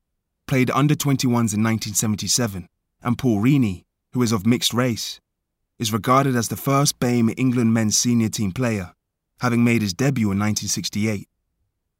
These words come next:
"It's not just about being the first black player, but it's all the rest of it. It goes together," Anderson says,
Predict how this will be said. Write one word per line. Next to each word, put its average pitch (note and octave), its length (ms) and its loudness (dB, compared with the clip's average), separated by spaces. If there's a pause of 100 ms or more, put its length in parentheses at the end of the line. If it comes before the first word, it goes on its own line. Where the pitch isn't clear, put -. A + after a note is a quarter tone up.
(1000)
"It's A2+ 120 0
not D3 140 0
just D3 220 0
about A2+ 280 0
being A2+ 260 2
the F#2+ 60 -2
first A2 400 0
black F#2+ 280 -4
player, A2+ 400 -6 (760)
but A#2+ 100 -2
it's B2 100 2
all D#3 120 6
the C3+ 100 0
rest C#3 240 0
of G2+ 100 -6
it. F2 120 -12 (520)
It A#2 120 -6
goes C3+ 240 2
together," A#2 500 -4 (400)
Anderson A2 400 -2
says, F#2 440 -6